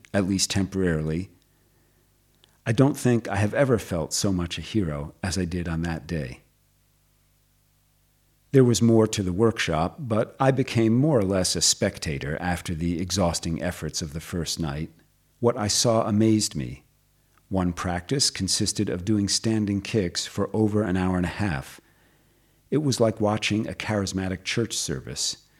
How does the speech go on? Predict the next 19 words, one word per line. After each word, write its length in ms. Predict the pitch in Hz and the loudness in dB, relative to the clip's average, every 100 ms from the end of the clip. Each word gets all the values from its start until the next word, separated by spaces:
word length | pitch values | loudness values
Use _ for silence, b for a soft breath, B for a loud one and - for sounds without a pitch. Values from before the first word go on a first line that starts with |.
| b b b | b b b
Just 380 | - 143 156 - | 0 2 4 0
from 180 | - 120 | 0 0
doing 300 | 117 107 98 | 2 2 2
that 220 | 92 90 | 0 -2
exercise, 840 | 98 87 - 82 82 69 73 85 - b b b | -4 -4 -6 -4 -2 -2 -2 -4 -6 b b b
people 320 | - 110 - 107 | -4 -2 0 -2
were 160 | 107 | -2
in 140 | 110 101 | -2 0
a 60 | |
state 340 | - - 107 87 | 0 0 0 0
of 120 | 82 - | -6 -6
ecstasy, 680 | 117 - 90 - 65 - b b b | -4 -4 -4 -4 -4 -10 b b b
running 420 | 92 101 110 107 147 | 0 2 4 4 4
in 220 | 131 104 | 2 2
and 120 | 92 | 0
out 280 | - 92 110 | 0 -2 -2
of 100 | 110 | -4
the 140 | 95 117 | -2 -2
ocean. 480 | 95 - 64 67 | -2 -2 -6 -10